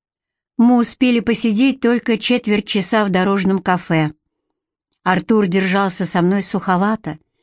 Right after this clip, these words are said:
совсем не так, как вечером накануне. Не брал мои ладони в свои руки — не смотрел на меня влажным взглядом.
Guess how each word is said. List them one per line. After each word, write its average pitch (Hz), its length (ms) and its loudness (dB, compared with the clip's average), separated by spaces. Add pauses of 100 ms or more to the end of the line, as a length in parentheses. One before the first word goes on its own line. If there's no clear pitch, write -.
(120)
совсем 202 440 0
не 226 100 2
так, 208 320 -2
как 254 220 -4
вечером 180 540 0
накануне. 175 640 0 (840)
Не 233 140 4
брал 277 300 2
мои 233 200 2
ладони 208 460 2
в 180 80 -10
свои 185 260 0
руки — 175 440 -4 (640)
не 208 140 2
смотрел 208 480 2
на 196 60 2
меня 196 280 0
влажным 185 400 0
взглядом. 175 680 -2